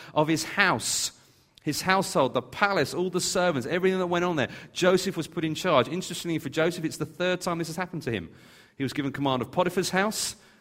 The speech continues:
Then in the jail, when he went to the jail, he actually was given command effectively of the jail and the other prisoners, despite being a prisoner. He served them and looked after them. And this is now the third time. He's now in, in the palace looking after it. Um, he said, "There's one thing that was withheld," a bit like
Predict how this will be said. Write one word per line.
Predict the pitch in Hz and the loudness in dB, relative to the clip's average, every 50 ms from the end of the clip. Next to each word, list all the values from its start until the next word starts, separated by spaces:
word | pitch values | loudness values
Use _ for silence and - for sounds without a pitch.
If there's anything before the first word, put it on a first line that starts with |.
| _ _ | _ _
Then | - 135 131 | -2 0 0
in | 135 131 | 0 0
the | 123 | -2
jail, | 117 131 - 151 147 160 185 202 190 170 | -2 0 2 4 6 6 6 4 2 2
when | 156 147 | 0 0
he | 143 | 0
went | 139 139 131 | -2 -4 -4
to | 131 | -6
the | 131 | -8
jail, | 117 - 139 147 170 170 | -4 0 2 2 4 2
he | 160 165 156 156 | 2 0 0 0
actually | - - - 147 | -2 -4 -8 -8
was | 139 131 | -8 -8
given | - 147 147 143 | -6 -6 -6 -6
command | - 156 147 143 143 139 | -6 -4 -2 -2 -2 -2
effectively | 135 - 117 - 151 139 | -2 -6 -6 -6 -4 -4
of | 143 139 | -4 -4
the | - 143 | -6 -8
jail | 127 110 143 170 180 196 165 143 | -4 -2 0 2 2 2 2 2
and | 127 127 | 2 2
the | 135 143 | 2 0
other | 139 139 | 0 -2
prisoners, | 139 - 190 190 175 175 139 113 | -2 0 0 0 0 0 -2 -4
despite | 123 117 - - 143 127 113 | -4 -6 -4 -2 -2 -2 0
being | 147 151 156 151 | -2 -2 -2 -2
a | - | -2
prisoner. | - 185 190 - 156 113 92 - - - - - | 0 0 0 0 0 -2 -4 -4 -6 -14 -16 -10
He | - 131 | -8 -6
served | 123 - - - - 160 156 160 156 135 131 | -6 -4 -4 -2 0 2 2 2 2 0 0
them | 139 139 143 147 147 - - - - | 0 0 0 0 -4 -8 -14 -10 -4
and | 131 143 | -2 0
looked | 151 143 - 175 | 0 0 0 0
after | 175 180 - 165 | 0 0 0 0
them. | 131 98 92 | -2 -2 -2
And | 98 117 135 | -2 -4 -4
this | 156 151 156 | -4 -4 -6
is | 151 - | -6 -4
now | 156 147 | -2 -2
the | 147 | -2
third | 143 - 175 185 175 | -2 0 0 0 0
time. | 170 139 131 | 0 -2 -2
He's | 131 | 0
now | 151 151 156 | 0 0 0
in, | 151 139 127 - - - - - - | 0 -2 -4 -8 -10 -16 -18 -14 -8
in | - 143 143 | -6 -4 -2
the | 143 139 | -2 -4
palace | 139 - - - 208 208 202 165 110 98 - - - - - - - - - - | -4 -6 -6 -2 0 0 2 2 2 0 0 -6 -8 -10 -12 -16 -20 -20 -8 -2
looking | 135 151 143 - 180 160 156 | 0 0 2 2 0 -2 0
after | 156 175 190 190 185 - 180 139 | 2 2 2 2 0 0 0 0
it. | 101 90 - - - - - - - - | 0 0 -2 -6 -12 -14 -18 -18 -8 -2
Um, | 131 135 147 | -2 0 0
he | - | 0
said, | - 165 147 | 0 0 0
"There's | 156 143 | 0 0
one | 156 185 208 208 185 | 0 0 0 0 0
thing | - 202 190 185 180 | 0 0 -2 0 -2
that | 160 | -2
was | 160 160 - | -4 -4 -2
withheld," | 165 151 156 160 180 190 165 117 98 - | -2 -2 0 0 0 2 0 0 -2 -2
a | |
bit | 107 143 143 | -2 -2 2
like | 139 135 131 135 | 2 2 2 2